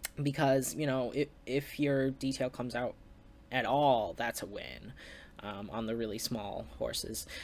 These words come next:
And then, you know, if you wanna reuse the sculpture again, uh, do a stablemate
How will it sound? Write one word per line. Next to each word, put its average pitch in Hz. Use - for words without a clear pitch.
And 190
then, 175
you 175
know, 156
if 160
you 175
wanna 160
reuse 151
the 139
sculpture 143
again, 151
uh, 123
do 127
a 123
stablemate 139